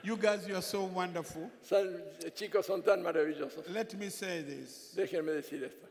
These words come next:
Speaker 1: Marriage is sacred.
Speaker 2: El matrimonio es sagrado.
Speaker 1: And, uh, I pray for you on this campus, especially the young people here.
Speaker 2: Y oro por ustedes en este campo, especialmente los jóvenes.
Speaker 1: Don't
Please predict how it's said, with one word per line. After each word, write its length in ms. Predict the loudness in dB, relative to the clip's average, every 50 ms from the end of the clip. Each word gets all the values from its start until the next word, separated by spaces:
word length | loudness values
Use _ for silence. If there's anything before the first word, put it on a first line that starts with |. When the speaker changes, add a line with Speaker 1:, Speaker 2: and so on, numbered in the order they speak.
| -16 -12
Speaker 1:
Marriage 600 | -10 -6 -4 -4 -2 -2 -2 -2 -2 -4 -4 -4
is 200 | -6 -6 -6 -8
sacred. 760 | -8 -6 -4 -4 -4 -4 -6 -12 -10 -8 -6 -6 -6 -8 -10 -14 -20 -20 -20 -20 -20 -20 -20 -20 _ -8 -4
Speaker 2:
El 80 | -4 -2
matrimonio 680 | 0 2 2 2 2 0 -2 -2 2 2 2 2 2
es 80 | 0 2
sagrado. 540 | 2 2 4 4 4 4 4 4 2 -2 -6 -6 -12 -16 -18 -18 -20 -20 -16 -10 -8
Speaker 1:
And, 260 | -8 -8 -6 -6 -6
uh, 100 | -6 -8 -6 -8
I 60 | -8
pray 380 | -8 -10 -10 -6 -4 -4 -2 -4
for 260 | -4 -6 -6 -4 -4
you 340 | -4 -4 -2 -2 0 0 0
on 120 | -2 -4 -6
this 220 | -6 -8 -8 -6
campus, 460 | -4 -4 -4 -4 -4 -6 -8 -8 -8
especially 500 | -10 -12 -10 -8 -4 -4 -4 -4 -4 -10 -8
the 80 | -4 -2
young 260 | -2 0 0 -2 -4
people 400 | -6 -6 -6 -6 -6 -8 -12 -12
here. 260 | -10 -10 -10 -10 -6 0
Speaker 2:
Y 80 | 4 6
oro 200 | 6 6 6 4
por 160 | 2 0 0
ustedes 420 | 0 -2 -2 0 0 0 0 0 0
en 100 | 0 0
este 260 | 0 -2 -4 -4 2
campo, 260 | 2 2 2 2 -2
especialmente 600 | -6 -6 -6 -4 0 0 2 2 0 -2 -2 -2
los 140 | -2 -2 -4
jóvenes. 440 | -2 -4 -4 -4 -4 -6 -8 -10 -16 -20 -20 -20 -20 -20 _ _ _ _ _ -20 -12 -6
Speaker 1:
Don't 520 | -4 -2 -2 -2 -4 -6 -8 -12 -16 -20